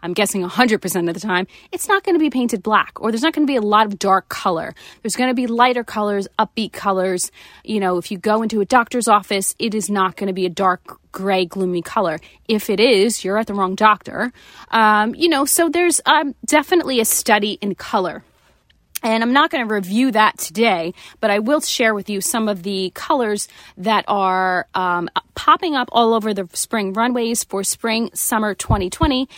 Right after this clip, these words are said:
and, uh, s-, some ideas on how to wear them, like what they look like. There's, some of them have unusual names, like saffron, like, exactly what color is saffron? Um, so I wanted to talk really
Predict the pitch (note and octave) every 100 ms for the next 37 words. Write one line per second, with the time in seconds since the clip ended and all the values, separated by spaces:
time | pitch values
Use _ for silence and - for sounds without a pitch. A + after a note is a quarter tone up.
0 | - - C4 D#4+ D#4+ C#4+ - _ _ -
1 | - - E4+ - - - - G4+ G4+ F4
2 | G4+ F#4+ D4+ B3 D#4 A#3 B3 G3 - F3
3 | - F#3 A3 B3+ C#4 A#3 A3 - G3+ G3
4 | - - C4 B3+ A3+ G#3+ G3+ G#3 G3 G#3
5 | A3+ A3 F#3 F#3+ G3 F#3+ - - - F#3+
6 | F#3+ - - A3 F#3+ - G3 F#3+ F3 -
7 | - F3 F3+ G3 - G3 F3 - - F3+
8 | F#3 F3 - E3+ - F3 E3+ E3+ - -
9 | - - G3+ G3 - B3 C4 F4 G4+ -
10 | G3 - G#3+ A#3 B3 A3+